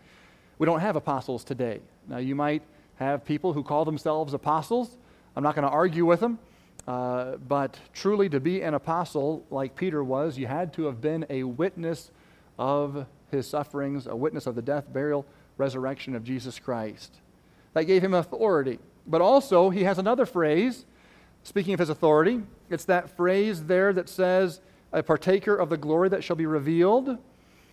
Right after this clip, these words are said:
What was that about? He had seen the transfiguration of Christ.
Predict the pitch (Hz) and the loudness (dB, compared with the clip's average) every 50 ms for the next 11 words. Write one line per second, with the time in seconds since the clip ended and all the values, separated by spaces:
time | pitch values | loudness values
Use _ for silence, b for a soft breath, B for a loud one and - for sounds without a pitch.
0 | b b b b - 175 196 214 208 180 233 254 254 214 180 170 156 139 123 117 | b b b b 2 2 4 4 4 4 6 4 6 6 6 6 6 6 2 -2
1 | - - - - - _ _ - - 240 269 254 277 220 175 - - - 226 247 | -6 -8 -18 -20 -20 _ _ -6 -2 2 4 4 4 2 0 -6 -4 -2 0 0
2 | 269 269 247 233 - - 233 226 214 208 - - 226 226 196 208 208 208 214 - | 2 0 0 -2 -2 -2 -2 -2 -2 -4 -4 -4 -4 -4 0 0 0 0 -2 -4
3 | - 196 190 - - - 214 165 123 110 104 - - - - | -6 -8 -10 -10 -6 -6 -6 -6 -6 -8 -10 -14 -20 -20 -20